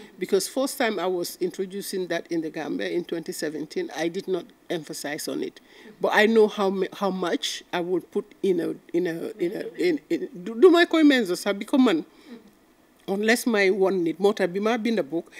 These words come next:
it was difficult for me. Because ñun, xam nga, niñ la jaam-,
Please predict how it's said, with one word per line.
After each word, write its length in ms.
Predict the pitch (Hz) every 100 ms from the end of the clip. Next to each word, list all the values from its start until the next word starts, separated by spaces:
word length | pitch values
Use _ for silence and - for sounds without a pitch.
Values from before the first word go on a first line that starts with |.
| - -
it 120 | -
was 160 | 180 160
difficult 420 | 165 - - 127
for 140 | - 139
me. 260 | 143 - - 233 - -
Because 300 | 190 185 -
ñun, 300 | 208 208 226 - -
xam 180 | 190 170
nga, 160 | 170 330
niñ 220 | 240 180
la 80 | 165
jaam-, 340 | 147 156 170